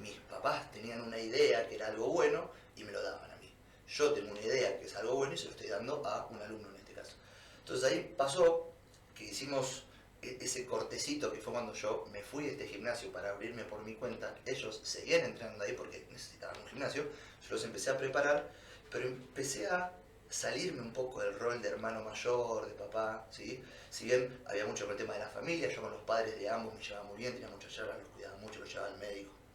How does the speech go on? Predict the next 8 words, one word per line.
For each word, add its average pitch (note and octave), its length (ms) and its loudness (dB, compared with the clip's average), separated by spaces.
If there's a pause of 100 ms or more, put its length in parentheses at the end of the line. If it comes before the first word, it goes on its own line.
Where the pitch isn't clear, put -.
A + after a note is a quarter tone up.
(320)
mil A#2+ 160 -6
cosas A#2+ 240 -4
más, B2+ 200 0 (680)
me C#3 160 0
dijeron, - 480 4 (400)
"Probá B2 580 4
qué F3+ 180 -4
pasa - 600 -4